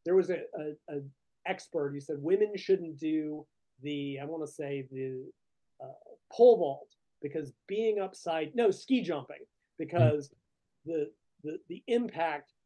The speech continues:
Speaker 1: would cause it to stretch their uterus. Like, you can't make shit like this up. Or that one of them, and this was back in the day when I think a lot of women with P C O S, they're just like,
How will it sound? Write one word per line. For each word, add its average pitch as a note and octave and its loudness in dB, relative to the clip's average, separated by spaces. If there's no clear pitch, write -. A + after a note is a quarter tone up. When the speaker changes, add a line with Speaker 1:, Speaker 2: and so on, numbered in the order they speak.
Speaker 1:
would D#3 -6
cause F#3 0
it D#3+ -6
to - -12
stretch - -8
their D#3 0
uterus. C#3 -4
Like, G3 -4
you A3+ -8
can't C4+ -4
make G3+ -2
shit G#3 -2
like C#3+ -6
this C#3+ -8
up. D3+ -8
Or G#3+ 10
that G#3 6
one B3 10
of A#3 10
them, G3 6
and G3 4
this A3 8
was G#3+ -2
back E3+ 2
in E3+ -6
the D#3+ -6
day D3 -2
when C#3+ -2
I C3+ -2
think C#3+ -8
a - -4
lot C#3 -2
of C3+ -4
women C3+ -4
with B2 -12
P C3+ -12
C C3+ -10
O C3 -8
S, C3+ -10
they're D#3+ -2
just D3 -6
like, D3 -4